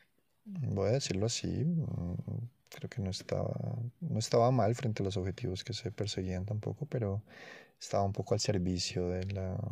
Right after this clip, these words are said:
clase de metodología. Este año la propuesta fue, "Si se quieren divorciar, divórciense", <laughs> y así lo hice. Me desprendí bastante, bastante del, del proceso que se estaba llevando en metodología,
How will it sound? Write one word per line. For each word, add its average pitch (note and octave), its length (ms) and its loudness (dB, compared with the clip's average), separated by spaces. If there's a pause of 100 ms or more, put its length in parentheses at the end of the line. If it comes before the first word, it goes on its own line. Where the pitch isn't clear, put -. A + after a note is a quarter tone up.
(120)
clase - 360 -6
de F2+ 100 0
metodología. F#2+ 800 0
Este - 340 0
año F#2+ 240 2
la G2 120 0
propuesta - 460 -4
fue, F#2+ 380 -4 (540)
"Si - 160 -10
se F#2 100 0
quieren F2 240 2
divorciar, F#2+ 500 0
divórciense", F#2 680 -2
<laughs> - 260 -6
y G2 60 0
así - 220 -2
lo F#2 140 -2
hice. - 240 -8 (840)
Me G2 140 -2
desprendí F#2 540 -2
bastante, G2 680 -2 (140)
bastante G2+ 640 -4
del, G#2 400 -4
del F#2 260 -6
proceso - 580 -6
que - 80 -8
se G#2 60 -2
estaba F#2 280 0
llevando F#2+ 340 0
en G2 60 0
metodología, A2+ 760 2